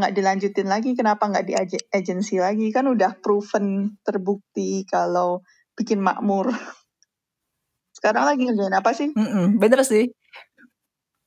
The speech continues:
Speaker 2: Kalau dipikir-pikir, itu perusahaan emang udah, udah established. Bahkan kalau kamu ngelihat perusahaannya yang sekarang, itu lebih besar lagi udah jadinya.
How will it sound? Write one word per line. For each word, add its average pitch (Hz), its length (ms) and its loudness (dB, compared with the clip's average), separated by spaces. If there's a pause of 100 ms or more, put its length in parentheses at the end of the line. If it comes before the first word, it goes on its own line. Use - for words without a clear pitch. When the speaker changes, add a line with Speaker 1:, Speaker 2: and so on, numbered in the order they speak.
(440)
Speaker 2:
Kalau 196 200 6
dipikir-pikir, 220 960 -2
itu 294 160 -6
perusahaan 214 480 0
emang 202 280 0
udah, 160 280 2 (840)
udah 185 200 2
established. 196 680 2
Bahkan 180 360 -2
kalau 175 160 2
kamu 175 340 -2
ngelihat 170 300 0
perusahaannya 175 580 0 (100)
yang 175 40 -8
sekarang, 240 520 0
itu 247 120 -2
lebih 185 300 2
besar 165 260 2
lagi 185 320 2
udah 165 240 0
jadinya. 151 520 -2